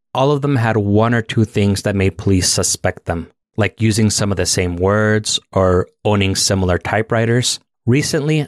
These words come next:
an online group calling themselves the Codebreakers allegedly solved the case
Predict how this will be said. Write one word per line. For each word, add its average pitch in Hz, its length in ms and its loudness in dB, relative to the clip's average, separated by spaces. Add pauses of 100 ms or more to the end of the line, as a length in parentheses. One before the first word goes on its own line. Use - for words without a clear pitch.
(100)
an 113 160 0
online 113 500 0
group 110 360 0
calling 101 300 0
themselves 98 480 0
the 95 140 -4
Codebreakers 85 1000 -4 (320)
allegedly 107 500 0
solved 92 440 -2
the - 60 -4
case 95 500 0